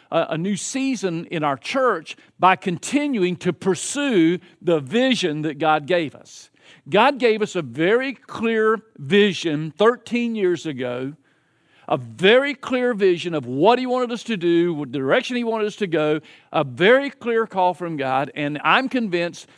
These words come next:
that as I start this series, we talk about those launching season, that launching season, those launching years, we had a clear vision so that we can continue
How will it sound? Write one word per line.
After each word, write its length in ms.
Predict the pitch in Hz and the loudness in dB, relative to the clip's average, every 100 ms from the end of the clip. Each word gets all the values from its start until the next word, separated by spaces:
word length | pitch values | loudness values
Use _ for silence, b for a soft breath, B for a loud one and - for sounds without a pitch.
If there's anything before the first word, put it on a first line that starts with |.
| b | b
that 120 | 175 | 0
as 160 | 175 165 | 0 -2
I 120 | 151 | -4
start 400 | - - 247 226 | -4 -2 0 2
this 160 | 220 - | -2 -6
series, 520 | - 202 160 151 - | -2 0 0 -4 -4
we 140 | 170 | -6
talk 360 | - - 254 - | -6 -2 -2 -2
about 460 | 196 175 165 - - - | 2 4 4 0 -12 0
those 260 | 180 127 | 0 0
launching 720 | 151 170 233 277 - 269 262 | -2 2 2 2 -2 -6 -6
season, 560 | 254 - 233 220 165 165 | -6 -6 -4 -4 -4 0
that 180 | 165 156 | 0 0
launching 480 | 180 247 262 262 | 0 -2 -4 -8
season, 480 | 247 - 214 175 202 | -10 -10 -10 -8 -6
those 180 | 170 143 | -4 -4
launching 520 | 165 202 240 262 233 | -2 -2 -2 -8 -8
years, 400 | 196 170 170 156 B B B | 0 2 2 -2 B B B
we 120 | 165 165 | -2 2
had 120 | 147 | 2
a 60 | |
clear 520 | - - 220 240 254 254 | 0 -4 0 2 2 2
vision 480 | 247 208 - 175 | 0 0 0 -2
so 140 | 170 180 | 0 -4
that 100 | 170 | 0
we 100 | 165 | -2
can 200 | 165 151 | -2 -6
continue 720 | 165 139 247 247 165 139 147 | -6 -2 -2 0 0 0 -2